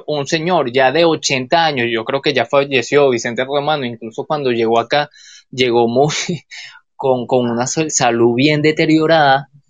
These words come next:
y entonces él dice, eh, "Oye, me impresiona que unos niños prácticamente, yo puedo ser su, su bisnieto, su, su,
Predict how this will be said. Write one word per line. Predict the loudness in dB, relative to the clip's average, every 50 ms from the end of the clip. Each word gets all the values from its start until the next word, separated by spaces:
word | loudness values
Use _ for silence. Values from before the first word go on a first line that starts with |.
| _ _ _ _ -10
y | -6 -4
entonces | -4 -2 -2 -2 -2 -2 -4 -4 -2 -2 0
él | 0 0 0
dice, | 0 -2 0 0 0 2 2 2 0 -2 _ _ _ _ _ _ _ _ _ _ _ _ _ _ _ -4
eh, | -2 0 0 0 0 -2 -2 -4 -6 -6 -8 -12 -16 -16 -16 -8 0 2
"Oye, | 4 4 4 4 2 2
me | 0 0 0
impresiona | 0 2 0 0 0 0 2 2 2 4 4 2 0
que | 0 2 2 4
unos | 6 6 4 4 2 0 2 2
niños | 2 4 4 2 0 0 -2 -2 -4 -4
prácticamente, | -4 -4 -4 -2 -2 -2 0 0 0 0 0 -2 -2 -2 -4 -4 -2 -4 -4 -4 _ _ _ _ _ _ _ _ _ _ _
yo | -10 -8 -8 -4
puedo | -2 0 2 2 2
ser | 0 0 -2 -2 -2
su, | 0 2 4 4 4 4 2 0 -4
su | -4 -4
bisnieto, | -4 -4 -4 -4 -2 -2 -2 -4
su, | _ -6 -6 -6 -6 -8 -12 -16 -20 _ _ -12
su, | -10 -10 -10 -12